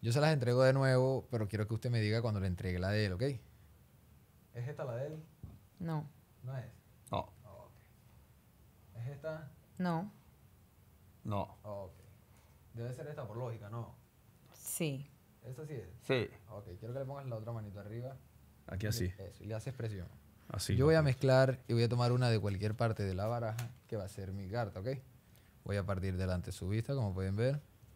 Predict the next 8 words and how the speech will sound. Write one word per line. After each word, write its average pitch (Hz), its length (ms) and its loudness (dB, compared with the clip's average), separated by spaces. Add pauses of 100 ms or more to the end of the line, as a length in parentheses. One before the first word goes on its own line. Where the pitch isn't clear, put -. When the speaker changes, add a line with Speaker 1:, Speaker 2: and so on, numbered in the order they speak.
(960)
Speaker 1:
Ok, 87 320 -6 (220)
ahora - 160 -12
parto 101 260 -2
la 110 80 2
mitad 131 380 0
y 110 80 -6
tomo 95 260 -6
esta. 101 280 -16